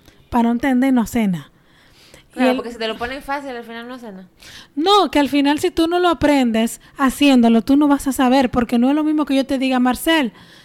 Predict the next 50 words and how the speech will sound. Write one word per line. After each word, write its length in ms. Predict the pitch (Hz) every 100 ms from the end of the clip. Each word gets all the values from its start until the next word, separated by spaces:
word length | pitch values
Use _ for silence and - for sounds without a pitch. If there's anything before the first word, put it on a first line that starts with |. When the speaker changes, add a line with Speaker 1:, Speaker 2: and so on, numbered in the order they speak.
| _ _ _ _ _ _ _
Speaker 1:
mira, 400 | 240 277 311 269
se 160 | 233 247
cocina 400 | 247 220 269 294
el 80 | 320
arroz 220 | 285 285
de 80 | 277
esta 120 | 285
manera", 300 | 262 254 226
hasta 220 | 208 220
que 80 | 226
tú 140 | 240 285
no 140 | 381
lo 220 | 381 302
hagas, 340 | 240 220 214 214
tú 100 | 254
no 140 | 269
vas 140 | 254 254
a 40 |
saber. 160 | 226 185
Speaker 2:
Exacto. 380 | 190 180 175 - _ _ _
Speaker 1:
Y 140 | 247
él 100 | 254
le 100 | 269
di-, 100 | 262 277
entonces 220 | 240 247
él 140 | 277 262
llega 160 | 269
donde 260 | 269 269 262
el 80 | 254
maestro 540 | 262 285 302 269 254
y 40 | 226
le 100 | 226
dice, 160 | 226
"Maestro, 340 | 254 302 330 294
¿cuál 140 | 262
es 40 | 262
el 60 |
secreto 240 | 294 277 269
de 40 | 269
la 40 |
felicidad?". 400 | 262 254 285 277
Le 60 | 285
dice, 140 | 277
"Ah, 200 | 330 403 392
pero 160 | 359
vamos 180 | 302 320
a 20 |
hacer 160 | 339 311
esto 160 | - 285
primero. 400 | 262 226 196